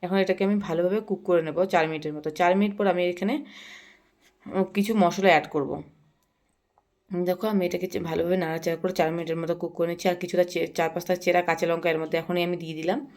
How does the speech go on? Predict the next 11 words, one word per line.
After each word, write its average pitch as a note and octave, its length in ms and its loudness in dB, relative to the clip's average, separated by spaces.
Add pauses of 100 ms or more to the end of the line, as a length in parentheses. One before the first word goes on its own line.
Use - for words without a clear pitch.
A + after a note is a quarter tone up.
(420)
কাঁচা F3 220 2
লঙ্কাটা, F3+ 340 0 (100)
উম, F3 440 -8
দিলে F3 280 2
একটু F3 280 -4 (220)
স্মেলটা F3 400 0
অন্যরকম E3 460 -2
হয়, G3 160 2
খেতেও G3 300 -2
ভালো E3+ 240 -2
লাগে। E3 360 0